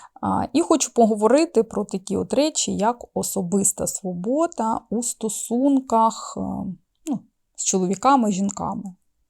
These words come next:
Особиста свобода у стосунках. І особиста свобода у стосунках, коли ви, м, виходите заміж в іншу країну. От я не знаю стосовно одруження, я знаю стосовно виходити заміж <laughs> в іншу країну.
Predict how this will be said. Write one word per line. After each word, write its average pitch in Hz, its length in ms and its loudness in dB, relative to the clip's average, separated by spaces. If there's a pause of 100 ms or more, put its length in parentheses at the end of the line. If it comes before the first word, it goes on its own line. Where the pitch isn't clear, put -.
(160)
Особиста 214 460 2
свобода 254 440 4
у - 140 -2
стосунках. - 760 -6 (360)
І 208 80 0
особиста 240 600 4
свобода 214 800 0
у 196 60 0
стосунках, 330 680 -4
коли 247 340 2
ви, 240 260 2 (240)
м, 190 440 -4 (800)
виходите 214 560 4
заміж 269 480 4
в 190 80 -4
іншу 214 300 -2
країну. 185 580 -6 (1500)
От 202 140 -2
я 262 80 12
не 254 100 6
знаю 247 280 8
стосовно 226 460 0
одруження, 185 680 -4
я 262 140 6
знаю 214 240 0
стосовно 220 500 0
виходити 185 540 -4
заміж - 540 -4
<laughs> - 40 -2
в 208 180 8
іншу 190 280 6
країну. - 540 2